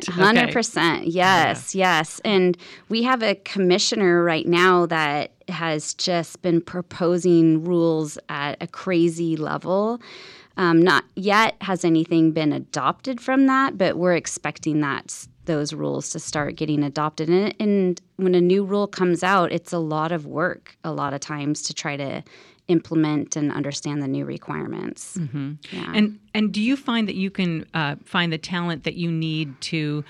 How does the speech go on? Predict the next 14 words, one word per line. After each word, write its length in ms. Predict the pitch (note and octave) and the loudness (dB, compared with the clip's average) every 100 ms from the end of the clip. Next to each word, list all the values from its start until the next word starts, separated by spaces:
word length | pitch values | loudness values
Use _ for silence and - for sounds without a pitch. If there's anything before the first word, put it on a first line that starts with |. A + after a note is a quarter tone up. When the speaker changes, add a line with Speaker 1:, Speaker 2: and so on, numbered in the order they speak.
| - - - | -16 -20 -8
Speaker 1:
uh, 180 | - C#3 | -6 -6
service 380 | - E3+ D#3 | -4 -4 -4
your 100 | E3 D#3 | -8 -8
clients 520 | - D3+ C#3+ - - | -8 -6 -6 -8 -14
here 460 | - F3 D#3+ D3+ - | -6 -2 0 -2 -4
in 200 | D#3 D3 | -6 -8
Southern 280 | C#3+ C#3+ D3 | -6 -8 -4
Oregon, 680 | F3+ A3 G#3+ A3 G#3+ G#3 G#3 | -2 -2 -2 -2 0 -2 -4
or 480 | D3+ D3+ D3+ D3+ D3+ - _ | -6 -4 -4 -4 -6 -10 _
are 140 | D#3 D#3 | -6 -6
you 480 | D#3+ E3 D#3+ D3+ D3 - D#3+ | -4 -4 -4 -6 -14 -12 -6
reaching 340 | E3+ - D#3+ | -6 -4 -4
out 200 | D3+ - | -4 -6
for 460 | - D3+ D3 C#3+ | -6 -4 -2 -4